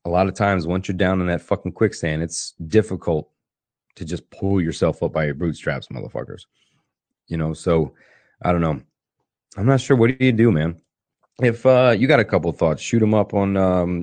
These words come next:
you can find me on Facebook, find Cognitive Rampage, you know, comment on a couple of things. All the articles and the, uh, issues I'm talking about today,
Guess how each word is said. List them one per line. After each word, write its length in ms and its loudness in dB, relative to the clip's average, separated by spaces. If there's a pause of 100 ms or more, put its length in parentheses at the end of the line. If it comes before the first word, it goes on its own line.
you 60 -20
can 80 -6
find 240 0
me 40 2
on 120 0
Facebook, 440 0
find 200 -2
Cognitive 360 -4
Rampage, 640 -4 (380)
you 80 -2
know, 200 2 (200)
comment 480 2
on 140 2
a 40 0
couple 280 0
of 100 -2
things. 260 -4
All 200 4
the 240 4
articles 500 0
and 380 -4
the, 320 -2
uh, 200 -2
issues 300 -2
I'm 100 -4
talking 280 -4
about 220 0
today, 340 -2